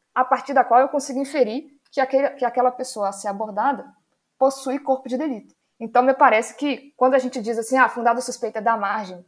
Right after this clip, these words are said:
para arbitrariedade", na verdade, é essa leitura incompleta do requisito legal que dá margem para a arbitrariedade, porque o requisito fundado a suspeita de posse de corpo de delito não é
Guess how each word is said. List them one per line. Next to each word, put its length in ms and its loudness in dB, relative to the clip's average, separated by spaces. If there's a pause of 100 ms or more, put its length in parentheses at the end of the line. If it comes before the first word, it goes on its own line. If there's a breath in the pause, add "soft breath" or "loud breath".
para 260 2
arbitrariedade", 880 -4 (380)
na 140 4
verdade, 440 4
é 200 2
essa 200 2
leitura 340 -4
incompleta 800 -4
do 100 -12
requisito 400 -12
legal 380 -6 (320 soft breath)
que 100 0
dá 160 6
margem 380 0
para 220 4
a 20 4
arbitrariedade, 720 -2
porque 240 -6
o 40 -4
requisito 600 -12 (640)
fundado 440 2
a 20 -2
suspeita 400 -6
de 80 -12
posse 240 -4
de 80 -20
corpo 160 -12
de 80 -8
delito 240 -8
não 260 -2
é 240 -4